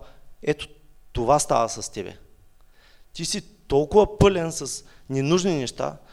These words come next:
че няма място, където аз да мога да сипя нещо.“ Това става.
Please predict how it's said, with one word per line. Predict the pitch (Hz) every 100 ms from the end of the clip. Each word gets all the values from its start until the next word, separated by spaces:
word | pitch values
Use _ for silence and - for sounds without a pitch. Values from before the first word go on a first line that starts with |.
| - _
че | - 139
няма | 151 185
място, | 156 160 170 - 185
където | 151 156 160
аз | 160
да | 151
мога | 147 156
да | -
сипя | - 147 123
нещо.“ | 117 113 - - - _ _ - - _ _ _ _ _ _ - _ _ _ - _ _ - -
Това | 117 139
става. | 135 110 92